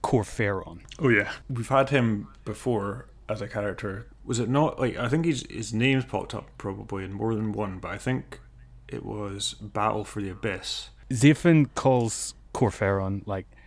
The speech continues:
Speaker 1: a false Astartes, uh, and he rose through, uh, he rose to the position that he's in through nepotism, because he taught Lorgar before,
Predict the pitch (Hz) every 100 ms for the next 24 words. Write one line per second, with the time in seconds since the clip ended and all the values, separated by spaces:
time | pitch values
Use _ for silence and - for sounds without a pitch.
0 | - - - - - 113 101 - 107 -
1 | 92 95 - - - - - - - -
2 | - 104 101 101 104 104 95 110 98 104
3 | 107 - - - - 120 107 101 - -
4 | - - - - - 101 98 120 131 117
5 | 123 101 98 107 113 101 98 104 98 -
6 | 101 95 98 - - 98 87 90 - -
7 | - - - - - 101 - 104 - 104
8 | 98 - - - - 107 101 104 95 82
9 | 90 - - - - - - 104 - 98
10 | 92 92